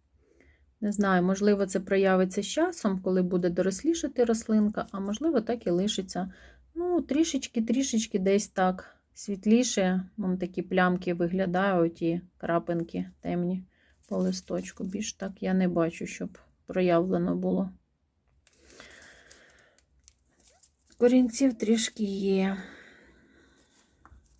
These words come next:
Так, це в мене ще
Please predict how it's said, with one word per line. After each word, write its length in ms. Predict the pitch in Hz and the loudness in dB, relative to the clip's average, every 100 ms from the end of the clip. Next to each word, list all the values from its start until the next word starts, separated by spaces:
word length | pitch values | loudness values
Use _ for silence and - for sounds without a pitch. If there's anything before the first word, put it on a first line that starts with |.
| _ - - _ _ _ _ _ _ _ _ _ _ _ _ _ | _ -20 -20 _ _ _ _ _ _ _ _ _ _ _ _ _
Так, 340 | 202 175 185 - | -8 -8 -8 -12
це 240 | - 214 | 0 2
в 60 | 196 | 4
мене 340 | 185 180 180 | 4 4 2
ще 360 | 185 - 180 | -4 -4 -4